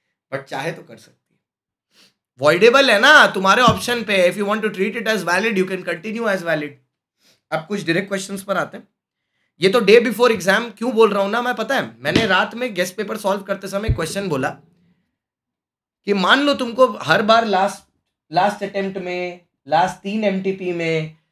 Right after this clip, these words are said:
आईसीआई ने हमेशा यही लिखा है, ठीक है, कि बताओ सेक्शन वन थर्टी एट कहाँ पर लगता है। मैंने बोला इस बार ऐसा हो सकता है कि वो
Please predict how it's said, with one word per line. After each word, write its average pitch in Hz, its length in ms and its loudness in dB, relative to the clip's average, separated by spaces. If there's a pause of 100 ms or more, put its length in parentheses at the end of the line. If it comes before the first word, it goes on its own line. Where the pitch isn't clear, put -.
(240)
आईसीआई 175 420 0
ने 254 80 0
हमेशा 226 300 0
यही 233 220 6
लिखा 220 280 2
है, 117 200 -6 (720)
ठीक - 120 -4
है, 185 140 4 (460)
कि 185 60 0
बताओ 208 360 4
सेक्शन 233 340 -2
वन 214 160 -2
थर्टी 214 320 -2
एट 220 220 -2 (120)
कहाँ 190 300 4
पर 202 60 4
लगता 156 400 -2
है। 107 120 -14 (1000)
मैंने 170 140 -2
बोला 208 220 0
इस 226 140 0
बार 233 180 0
ऐसा 233 160 -2
हो 220 240 8
सकता 160 360 0
है 135 120 2 (1000)
कि 190 60 0
वो 220 120 4